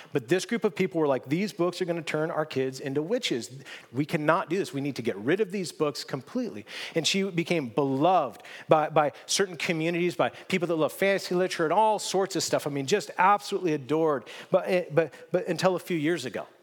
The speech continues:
where she tweeted something, and what she was doing was questioning, ra-,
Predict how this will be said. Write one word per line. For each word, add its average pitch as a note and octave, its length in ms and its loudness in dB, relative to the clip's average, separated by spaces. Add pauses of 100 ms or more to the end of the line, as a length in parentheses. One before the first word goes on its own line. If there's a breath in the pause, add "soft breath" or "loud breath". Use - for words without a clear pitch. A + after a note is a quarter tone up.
(1500 soft breath)
where D3 120 0
she D#3+ 140 -2
tweeted G#3 460 0
something, B2+ 520 -4 (1800 soft breath)
and E3+ 120 4
what G3 140 4
she - 140 0
was A3 180 0
doing F3 480 0
was D#3 200 0
questioning, E3 1000 -2 (880 loud breath)
ra-, C#3+ 240 0